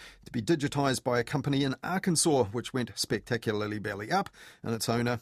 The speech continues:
as you heard, put in prison. And as you also heard there, from next week, Daniel Miller's selling selected images on a new online auction site, the fairfax archives dot co dot N Z.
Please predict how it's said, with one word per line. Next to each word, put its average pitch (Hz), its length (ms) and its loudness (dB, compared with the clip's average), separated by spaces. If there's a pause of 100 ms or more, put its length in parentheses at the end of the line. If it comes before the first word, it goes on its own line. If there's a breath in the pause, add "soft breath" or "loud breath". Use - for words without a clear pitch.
as 123 160 -6
you 165 100 -2
heard, 107 280 -2 (140)
put 104 160 -6
in 110 140 -6
prison. 147 440 0 (420 loud breath)
And 143 200 -2
as 110 120 -2
you 123 120 -2
also 160 320 2
heard 135 240 0
there, 156 200 4
from 131 320 -2
next 160 300 -4
week, 117 240 -4 (240 soft breath)
Daniel 147 340 0
Miller's 139 440 2
selling 185 460 0
selected 117 440 -2
images 127 420 0 (220 loud breath)
on 127 140 -2
a 131 40 0
new 147 380 2
online 135 460 0
auction 151 320 0
site, 107 360 0 (160)
the 113 140 -4
fairfax 107 640 -4
archives 120 560 -2 (260 loud breath)
dot 113 220 -4
co 104 400 -4
dot 92 260 -8
N 95 200 -8
Z. 123 260 -4